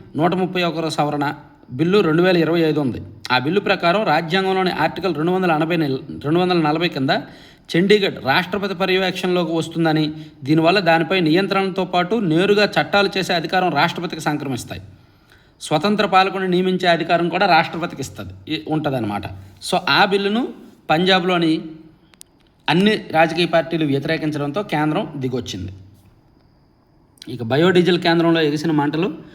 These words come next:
యువకుడి సహజ-, సజీవ దహనం, అనుమతులు లేకుండా దుకాణం నిర్వహణ. రెంటచింతల, ఆ, పల్నాడు జిల్లా మాచర్ల నియోజకవర్గం రెంటచింతల్లో అనుమతులు లేకుండా నిర్వహిస్తున్న బయోడీజిల్ కేంద్రంలో మంటలు చెలరేగడంతో ఓ యువకుడు సజీవ దహనం అయ్యాడంట.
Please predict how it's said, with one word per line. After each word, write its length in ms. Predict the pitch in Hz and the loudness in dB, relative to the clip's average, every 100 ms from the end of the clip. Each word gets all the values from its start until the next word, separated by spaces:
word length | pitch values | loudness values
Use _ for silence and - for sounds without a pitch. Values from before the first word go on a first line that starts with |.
| - - - | -20 -20 -4
యువకుడి 340 | 131 160 180 170 | -2 0 0 0
సహజ-, 540 | 143 165 151 156 156 | 0 2 2 -2 -4
సజీవ 360 | - 135 165 160 | -6 -2 0 2
దహనం, 320 | 151 170 - | 2 0 0
అనుమతులు 360 | 156 196 196 | 0 0 0
లేకుండా 320 | 180 170 160 151 | -2 -2 -4 -4
దుకాణం 360 | 143 151 156 | -4 -2 -2
నిర్వహణ. 320 | 135 127 123 - - - | -2 -4 -6 -8 -10 -2
రెంటచింతల, 640 | 147 175 180 160 - - - - - _ _ _ _ - | 0 0 -2 -4 -4 -8 -14 -20 -20 _ _ _ _ -16
ఆ, 360 | - 95 95 95 | -12 -8 -4 0
పల్నాడు 320 | 147 185 175 | 4 4 4
జిల్లా 200 | 165 190 | 2 0
మాచర్ల 440 | 190 151 175 180 | 2 2 2 2
నియోజకవర్గం 600 | 175 170 165 160 160 147 151 | 2 2 0 -2 -4 -2 -2
రెంటచింతల్లో 640 | 139 160 175 165 151 190 | -2 -2 -2 -2 -2 0
అనుమతులు 400 | 156 175 175 180 | 0 0 2 2
లేకుండా 300 | 170 170 170 | 0 0 0
నిర్వహిస్తున్న 540 | 151 151 160 156 151 | 0 0 -2 -2 -2
బయోడీజిల్ 520 | 143 135 175 170 165 156 | -2 0 0 0 -2 -2
కేంద్రంలో 400 | 156 151 156 151 | -2 0 0 0
మంటలు 300 | 139 151 160 | -2 -2 -4
చెలరేగడంతో 600 | 151 151 147 143 139 196 | -4 -2 -2 -4 -2 -2
ఓ 160 | 147 | -2
యువకుడు 340 | 127 160 190 190 | -2 -2 -2 -4
సజీవ 340 | 156 143 156 | -4 -2 -2
దహనం 260 | 139 135 123 | -2 -4 -4
అయ్యాడంట. 400 | 110 113 113 | -6 -6 -6